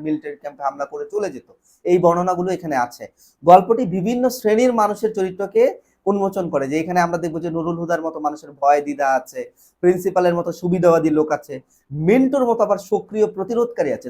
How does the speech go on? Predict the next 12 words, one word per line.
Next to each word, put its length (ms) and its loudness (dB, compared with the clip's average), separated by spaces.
তারা 200 4
কিন্তু 200 -12
একদম 180 -8
সরাসরি 440 4
যুদ্ধ 160 -2
করেছে। 280 -14
তাহলে 300 4
এইটা 160 4
বিভিন্ন 240 0
দৃষ্টিকোণ 400 -4
থেকে 200 -2
গল্পটাকে 360 0